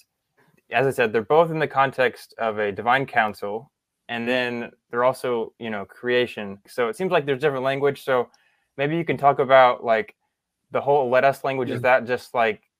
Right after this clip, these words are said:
Speaker 1: different translations going on? And as far as, like, how, does this, uh, play any effect on how we
Speaker 2: Yeah,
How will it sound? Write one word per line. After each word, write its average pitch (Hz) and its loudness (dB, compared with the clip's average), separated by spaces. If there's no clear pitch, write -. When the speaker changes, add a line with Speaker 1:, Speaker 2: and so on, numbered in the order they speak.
Speaker 1:
different 127 -4
translations 139 -4
going 143 -4
on? 143 0
And 117 -4
as 107 -10
far 120 -2
as, 110 -4
like, 110 -4
how, 143 4
does 113 -6
this, 135 -6
uh, 120 -10
play 131 -2
any 120 -4
effect 113 -6
on 107 -4
how 127 -2
we 113 -4
Speaker 2:
Yeah, 110 -6